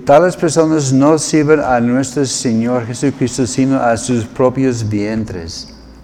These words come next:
Así que las inter-, las interes-, intereses de esas personas están contrarios a la sana doctrina.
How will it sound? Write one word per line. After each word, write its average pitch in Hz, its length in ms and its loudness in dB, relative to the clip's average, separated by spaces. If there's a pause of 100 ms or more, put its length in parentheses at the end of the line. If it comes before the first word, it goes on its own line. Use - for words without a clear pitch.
(1900)
Así 135 380 2
que 127 560 0 (760)
las 123 320 2
inter-, 135 540 2
las 123 280 4
interes-, 127 680 0
intereses 127 540 0
de 156 100 4
esas 156 220 -2
personas 151 480 -2
están 139 360 0
contrarios 135 1000 0 (1200)
a 104 180 0
la 101 140 2
sana 98 320 -8
doctrina. 107 800 -4